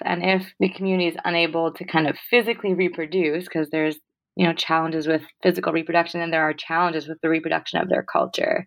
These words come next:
That's where I found Elizabeth Hoover's work really helpful in terms of pointing that out, that this is not just a sort of physical health problem, this is a cultural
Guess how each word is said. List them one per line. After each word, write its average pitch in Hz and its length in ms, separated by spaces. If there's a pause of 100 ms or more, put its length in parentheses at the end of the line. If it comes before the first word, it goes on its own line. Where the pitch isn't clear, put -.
(140)
That's 175 220
where 175 100
I 165 40
found 170 220
Elizabeth 156 400
Hoover's 160 320
work 165 200
really 92 180
helpful 139 480
in 180 80
terms 170 200
of 165 220
pointing 208 460
that 165 180
out, 170 300
that 160 160
this 180 180
is 170 160
not 165 220
just 165 280
a 175 100
sort - 180
of - 100
physical 226 400
health 160 260
problem, 170 380
this 175 100
is 165 60
a 156 80
cultural 156 840